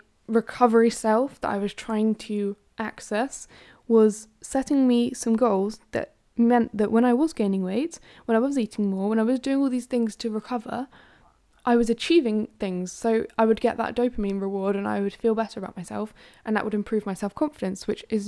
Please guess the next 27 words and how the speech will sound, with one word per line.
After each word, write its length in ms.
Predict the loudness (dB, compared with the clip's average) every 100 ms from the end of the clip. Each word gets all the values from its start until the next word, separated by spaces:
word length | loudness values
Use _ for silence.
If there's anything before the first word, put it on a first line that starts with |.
| -6
just 220 | -8 -10
a 40 |
positive 460 | -6 -4 -4 -4 -4
loop. 260 | -4 -6 -10 -20 -14
So 160 | -6 -4
set 280 | 0 0 0
recovery 420 | -4 -2 -4 -4
goals. 340 | -4 -6 -8 -14 -20 -18 2
So 100 | 2
that 100 | 2
might 160 | -4
be, 260 | 0 0 -2 -8 _ 0
I, 200 | 0 0 _ _
I 120 | -2
aim 280 | 0 0 0
to 500 | -4 -4 -4 -4 -8
challenge 580 | -12 -8 -4 -2 -4 -8 -8
five 260 | -2 -2
fear 240 | 0 0 0
foods 300 | 0 -2 -2
this 160 | -4
week, 200 | -6 -6
or 120 | -4
I 140 | -2 -2
aim 260 | -2 -4
to 420 | -6 -6 -6 -6 -6 -14 -20 -16
reach 500 | -2 -2 -2 -8 -16